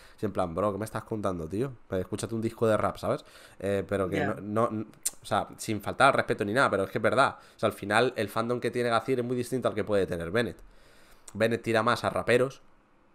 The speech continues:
Speaker 1: y Gazir tira más a chavales que, pues, han, han metido cabeza directamente en batalla, sin pasar previamente por el filtro del rap,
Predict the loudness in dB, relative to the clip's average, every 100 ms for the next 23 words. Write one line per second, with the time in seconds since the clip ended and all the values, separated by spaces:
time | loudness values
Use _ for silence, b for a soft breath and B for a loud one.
0 | _ -4 -2 0 -2 0 2 2 2 0
1 | 2 4 4 2 2 0 -4 -12 -14 _
2 | b b b -4 -2 -2 -4 -14 -20 -12
3 | -6 -2 0 4 6 6 6 6 4 2
4 | 2 2 0 0 -2 0 2 0 0 -6
5 | -8 -4 -2 2 2 0 0 -2 -2 -4
6 | -2 0 -2 -4